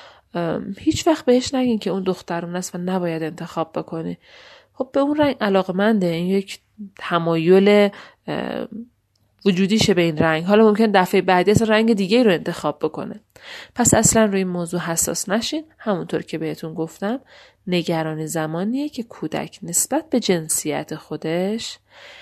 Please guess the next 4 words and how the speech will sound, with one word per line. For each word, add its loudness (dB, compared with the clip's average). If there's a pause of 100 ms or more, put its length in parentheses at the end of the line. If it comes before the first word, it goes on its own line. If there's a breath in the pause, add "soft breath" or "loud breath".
(360 loud breath)
اه، -6
احساس -8
ناخوشایندی -4
داره 0